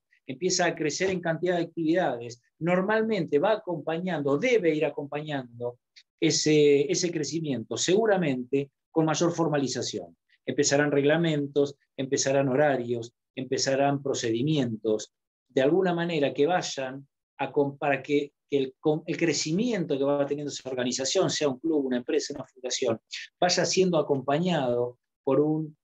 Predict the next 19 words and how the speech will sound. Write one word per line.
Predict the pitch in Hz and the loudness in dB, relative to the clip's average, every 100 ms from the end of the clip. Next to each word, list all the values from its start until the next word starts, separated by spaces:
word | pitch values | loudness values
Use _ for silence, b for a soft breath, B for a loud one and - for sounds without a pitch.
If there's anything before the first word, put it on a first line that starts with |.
| _ | _
este, | 147 117 131 - | -4 -2 -4 0
tejido | 143 - 233 202 156 | -2 -2 -2 2 4
normativo, | 135 127 127 - 135 117 113 117 120 _ _ | 2 0 -4 -2 -2 2 2 2 -2 _ _
por | - 131 | 0 2
una, | 143 147 143 143 - | 4 2 -2 -4 -6
por | 139 143 | -2 0
una | 147 139 | 0 -2
red | 147 190 175 135 - _ - | 2 2 2 0 -10 _ -2
de | 139 | 0
procesos, | 135 139 - 170 151 - 131 120 120 _ _ 135 | 0 -8 -4 -2 -2 -2 -6 -8 -10 _ _ 2
de | 147 | 4
áreas | 165 139 123 120 117 - _ _ _ | 4 2 0 -2 -4 -10 _ _ _
que, | 147 147 170 175 | 0 2 2 -2
este, | 160 127 - _ 123 123 | -4 -4 -4 _ -6 -4
que | |
vayan | 151 - 160 151 | -4 -2 -2 0
consolidando | 151 143 151 143 180 220 175 147 | 0 2 4 4 4 2 0 -4
el | 127 | -4
crecimiento | 117 - 123 127 123 127 127 | -6 -8 -6 -6 -6 -6 -8